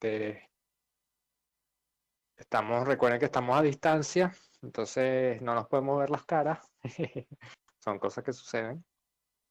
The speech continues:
A mí me pasó, me acuerdo cuando me pasó en un programa hace ya más de un mes.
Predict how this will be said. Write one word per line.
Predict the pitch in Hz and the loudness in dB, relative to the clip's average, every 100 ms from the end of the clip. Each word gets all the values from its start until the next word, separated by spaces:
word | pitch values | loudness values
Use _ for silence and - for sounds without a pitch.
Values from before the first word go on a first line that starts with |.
| - | -4
A | 120 | 0
mí | 117 113 | 0 0
me | 123 | 2
pasó, | 151 - 139 151 | 2 4 4 4
me | 131 | 0
acuerdo | 120 113 117 | 0 0 0
cuando | 135 147 | -2 -2
me | 143 | -4
pasó | 123 110 - | -2 -4 -4
en | |
un | 113 117 | -8 -6
programa | 135 127 123 127 135 | -2 0 0 -2 -6
hace | 120 123 123 131 | -10 -8 -10 -10
ya | 127 - | -12 -14
más | 127 113 | -8 -8
de | 120 | -8
un | 123 | -8
mes. | 127 - | -10 -12